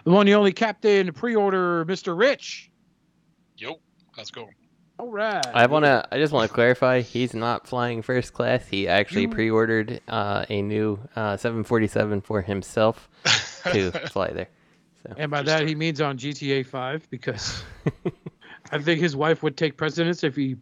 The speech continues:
Speaker 1: bankrupted the family <laughs> just to buy a jet for one trip.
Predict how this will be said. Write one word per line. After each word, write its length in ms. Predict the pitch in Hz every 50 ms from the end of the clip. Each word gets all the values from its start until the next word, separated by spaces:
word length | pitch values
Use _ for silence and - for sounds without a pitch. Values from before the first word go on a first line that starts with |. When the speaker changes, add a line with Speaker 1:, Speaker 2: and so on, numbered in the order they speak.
| _ _
Speaker 1:
bankrupted 540 | 180 165 165 151 - 165 165 160 - 175 151
the 80 | 160 143
family 500 | - 170 170 170 170 - - 185 190 -
<laughs> 0 |
just 300 | - - 165 180 - -
to 100 | 180 147
buy 200 | 147 180 170 165
a 60 | 156
jet 300 | 185 170 170 175 170 160
for 100 | 170 156
one 280 | 143 139 160 170 165
trip. 300 | 143 - - 170 185 208